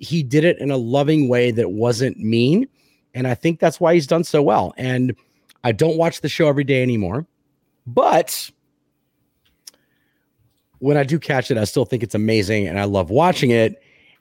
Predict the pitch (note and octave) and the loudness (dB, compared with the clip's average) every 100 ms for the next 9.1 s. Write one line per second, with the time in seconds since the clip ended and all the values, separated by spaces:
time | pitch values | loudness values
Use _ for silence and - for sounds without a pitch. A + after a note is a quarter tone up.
0 | _ - D3 G#3 D#4+ A#3+ B3 F#3+ E3+ F#3+ | _ -2 2 4 4 2 2 2 2 2
1 | - E3 C3+ B2 A2+ G2 G#2+ A#2 _ _ | 2 0 2 2 0 -2 -6 -10 _ _
2 | _ _ _ _ _ _ _ _ - G#3+ | _ _ _ _ _ _ _ _ -2 2
3 | D4 E4+ - F3 - D3+ C3+ C3 C3 C3 | 4 2 0 -4 -2 -6 -6 -6 -4 -4
4 | B2+ D#3 C#3 C3+ C3+ A2 B2 - F#3 F#3 | -4 -6 -6 -4 -4 -6 -8 -4 -2 0
5 | A#2 G#2+ G#2+ - B2 B2 A#2+ D#3+ G#3 - | 0 -2 -4 -6 -8 -8 -4 -4 -4 -2
6 | D#3 - C3 - C3+ B2+ A#2+ - B2 A#2+ | -4 -4 -14 -8 -6 -6 -6 -6 -4 -4
7 | B2+ C3+ G3+ C#4+ C4 C3+ A#2+ - G#2+ A#2+ | -4 -2 -2 -2 -2 0 0 0 -4 -4
8 | G#2 C3 A#2 G#2+ A2+ A2 A#2+ F#2 F#2 G2+ | -4 -4 -4 -4 -4 -2 -2 0 0 -2